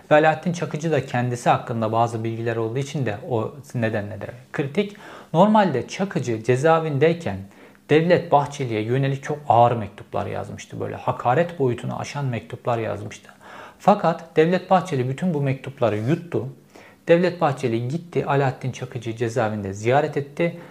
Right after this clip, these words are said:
ve işte bu pandeminin başlangıcında da bastırdı, etti, hükümette Tayyip Erdoğan'a bastırdı, bastırdı, başının etini yiye, yiye, yiye Alaaddin Çakıcı'yı serbest bıraktırdı. Neredeyse kişiye özel af çıkarttırdı.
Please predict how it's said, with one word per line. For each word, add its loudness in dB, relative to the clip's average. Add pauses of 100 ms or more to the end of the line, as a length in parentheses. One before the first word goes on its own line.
(180)
ve 2
işte 0
bu -4
pandeminin 0
başlangıcında -2
da -4
bastırdı, 0
etti, 0
hükümette -4
Tayyip 0
Erdoğan'a -2
bastırdı, -2
bastırdı, 0
başının 2
etini -2
yiye, 2
yiye, 2
yiye 6 (380)
Alaaddin 4
Çakıcı'yı -4
serbest 0
bıraktırdı. -6
Neredeyse 4
kişiye 0
özel 4
af 2
çıkarttırdı. 0